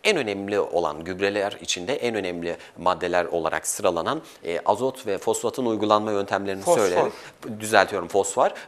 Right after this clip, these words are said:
Speaker 1: Fosfor, e, potasyumda kalmıştık. Potasyum nasıl uygulanmalı hocam?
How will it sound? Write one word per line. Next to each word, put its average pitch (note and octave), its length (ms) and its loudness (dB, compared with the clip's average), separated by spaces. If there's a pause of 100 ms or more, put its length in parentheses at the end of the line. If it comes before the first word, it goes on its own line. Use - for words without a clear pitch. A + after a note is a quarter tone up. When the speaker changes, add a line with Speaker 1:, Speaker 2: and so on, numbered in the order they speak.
Speaker 1:
Fosfor, D3 440 2
e, G2+ 360 2
potasyumda A#2+ 600 2
kalmıştık. E2+ 460 2
Potasyum G#3 520 0
nasıl F#2 260 -4
uygulanmalı D2+ 520 -4
hocam? E3 220 -6